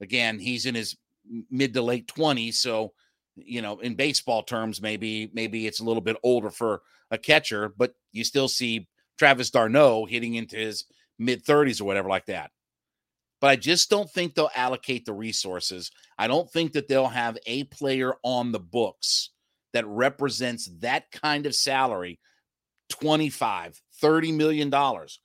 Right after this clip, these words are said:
And again, we just saw Dansby Swanson, you know, get a, get a, um, a premium amount of money.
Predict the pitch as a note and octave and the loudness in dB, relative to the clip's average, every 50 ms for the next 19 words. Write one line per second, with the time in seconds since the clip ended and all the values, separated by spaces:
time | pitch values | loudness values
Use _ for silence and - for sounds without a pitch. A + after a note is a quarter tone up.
0 | _ _ _ _ _ _ - C#3 D3+ D#3 C3+ D3+ G3 G#3 F#3 D#3 C#3+ B2 A2 C3 | _ _ _ _ _ _ 0 2 2 2 2 2 2 2 2 0 0 -2 -4 -6
1 | E3+ F3+ E3 F#3 F3 - - - F#3 F#3 F3+ D#3+ D3+ D3 C#3+ _ _ _ _ _ | -6 -4 -2 -2 0 0 2 2 4 4 4 2 2 0 -2 _ _ _ _ _
2 | _ _ _ _ _ _ _ F#2 A2 D3 D#3 E3+ E3+ C3+ D3 F3 E3 - - E3 | _ _ _ _ _ _ _ -4 0 0 2 0 0 -2 -4 -2 -2 -2 0 0
3 | E3+ E3+ F3 F3 D#3+ - - A#2+ A2+ A2+ A2 G#2+ _ _ _ _ _ _ _ _ | 2 2 2 2 0 -2 -4 -4 -6 -8 -10 -12 _ _ _ _ _ _ _ _
4 | _ _ _ _ _ _ _ _ - - F3 D#3+ D3+ D#3 D3+ D3 C#3 C3 A#2+ - | _ _ _ _ _ _ _ _ -20 -14 -4 0 2 4 6 6 4 4 2 -2
5 | _ _ _ _ _ _ _ - B2 - _ - B2+ G2 F2 - D#3+ F3 E3+ D#3 | _ _ _ _ _ _ _ -16 -16 -14 _ -16 -16 -6 2 4 6 6 6 6
6 | D3 C#3+ C#3 C3 B2+ A#2 - _ _ _ _ _ - C#3 A#2 G2+ D3 E3+ E3+ E3 | 4 4 2 2 -2 -6 -8 _ _ _ _ _ -20 -20 -4 0 0 2 4 4
7 | D3 C#3 C3 G#2+ - _ _ _ _ _ _ - C3 C#3 C#3 C3 - - B2+ A#2+ | 2 2 0 -4 -8 _ _ _ _ _ _ 0 0 2 0 -2 -2 0 -2 -2
8 | - - - - F#3 F#3+ G3 F#3 F3 E3 D#3 D#3 D3 D3 D3 C#3 C#3+ C3+ A#2+ G#2+ | -2 -4 -4 0 0 2 2 2 2 2 2 2 2 4 4 4 4 2 0 -2
9 | A2+ C3+ C#3+ D#3+ D#3+ C#3+ A#2 G2 F#2+ F#2+ - | -2 0 2 2 2 2 0 -4 -8 -12 -14